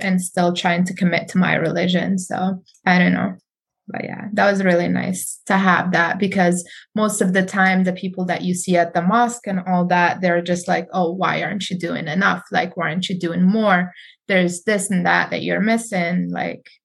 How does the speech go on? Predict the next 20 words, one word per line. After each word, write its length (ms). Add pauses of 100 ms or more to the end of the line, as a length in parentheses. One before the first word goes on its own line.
(340)
for 100
example, 560
I 160
have 220
to 80
have 220
the 60
hijab 480
on, 320
you 120
know, 140
I 240
don't 220
have 300
it. 160 (460)
So 260
that's 320
another 360
thing. 380 (500)
Um, 440